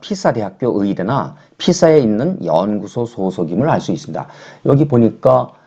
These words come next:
이 피사 이탈리아 이렇게 하는 거 알 수 있죠. 이 이탈리아의 피사나 피사 대학이나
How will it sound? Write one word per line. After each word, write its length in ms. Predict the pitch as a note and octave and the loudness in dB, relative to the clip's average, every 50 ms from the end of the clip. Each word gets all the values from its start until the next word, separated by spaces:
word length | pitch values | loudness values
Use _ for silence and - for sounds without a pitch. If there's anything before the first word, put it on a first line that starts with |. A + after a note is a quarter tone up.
| _ _ | _ _
이 580 | - G2 G2 F#2+ F#2+ F#2 F2+ F2+ F2+ F2+ - - - - - _ _ _ _ _ _ _ _ _ _ | -6 -4 -2 0 0 0 2 0 0 0 -2 -4 -8 -12 -20 _ _ _ _ _ _ _ _ _ _
피사 840 | - - G3 - - - - - D3+ B2 G#2 F2+ D#2+ D#2+ D#2 - - - _ _ _ _ | -2 0 0 0 -2 -2 0 2 4 4 4 4 2 0 -4 -6 -8 -12 _ _ _ _
이탈리아 920 | A#2 A#2 A#2 - B2+ B2 A#2+ B2 A#2+ A2+ G#2+ F2+ E2 D#2 D2 C#2+ C2 G#1 | -8 -6 -2 2 2 4 4 4 4 4 4 2 2 0 -2 -4 -4 -4
이렇게 800 | B1 F2+ F#2+ F#2+ F#2 - - - F2+ D#2 D2+ D#2+ G2+ C3 D#3+ E3+ - - - _ _ _ _ _ | 0 0 0 0 0 -4 -4 -2 0 2 2 4 2 2 2 -2 -4 -10 -18 _ _ _ _ _
하는 240 | - B2 A2+ G#2 | 0 0 2 2
거 260 | F#2+ G2 F#2+ F2+ - - | 4 4 4 4 2 2
알 120 | - F#2+ | 0 -2
수 120 | F#2+ - C3 | -2 -2 -4
있죠. 580 | G#2 - - E2 D2+ D#2+ G#2 C#3 F3 F#3+ - - _ _ _ _ _ _ _ _ _ _ _ - | -6 -4 -2 -2 0 2 2 2 2 0 -4 -10 _ _ _ _ _ _ _ _ _ _ _ 0
이 520 | F#2 F#2 F#2+ G2 G2 G2 F#2+ F#2 - B1+ - - - _ _ | 2 4 4 4 4 4 4 2 0 -2 -6 -14 -20 _ _
이탈리아의 640 | - A#2 A2 F#2+ B2+ A#2+ A#2 A2 G2+ F#2+ A2 B2+ B2 - | 0 0 2 4 4 4 6 6 4 4 2 0 -2 -4
피사나 640 | - G3+ F#3 - - A2+ G2+ A#2+ C#3+ C3 - - - | -6 -6 -2 -2 -2 -2 0 -2 -4 -4 -6 -10 -10
피사 460 | - - D#3+ C#3+ - E3 D#3 D3 C#3+ | -6 -6 -6 -2 2 2 2 2 2
대학이나 680 | - F#2 F2+ F2 D#2 E2+ D#2+ F#2+ C3+ C#3 G2+ D2+ C#2+ D2 | 0 -2 -2 -2 -4 -6 -6 -6 -6 -6 -6 -8 -10 -14